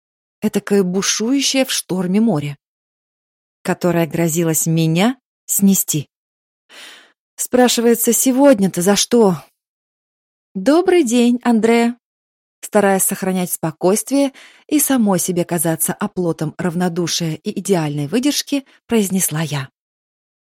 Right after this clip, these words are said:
"Не буду говорить, что я рада вас видеть". "Почему же так сурово, Надя?" "А как-то надо ещё?"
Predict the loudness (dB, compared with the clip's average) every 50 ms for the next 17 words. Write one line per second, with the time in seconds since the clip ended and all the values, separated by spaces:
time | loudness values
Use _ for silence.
0 | _ _ _ _ _ _ _ 2 4 4 6 4 4 2 2 0 0 0 0 0
1 | 0 0 2 2 0 0 -2 -6 _ -20 -20 -20 -20 _ -14 -10 -4 0 2 2
2 | 4 4 4 4 2 0 0 0 2 2 2 0 0 0 -2 -2 -4 -4 -6 -6
3 | -6 -8 -10 _ _ _ _ _ _ _ _ _ _ _ _ _ _ _ _ _
4 | _ _ _ _ _ _ _ _ -4 -4 -2 -2 0 0 0 0 -2 -2 -4 -6
5 | -4 -6 -6 -6 -6 -8 -6 -4 -2 0 0 0 -2 -2 -6 -10 _ _ -8 -6
6 | -4 -4 -4 -4 -8 -10 -12 _ _ _ _ _ _ _ _ _ _ _ _ _
7 | _ _ _ _ _ _ _ _ _ _ _ _ -2 2 2 4 4 2 2 2
8 | 2 2 0 0 0 2 2 4 4 4 4 2 0 0 -2 -2 -2 -2 -2 -2
9 | -4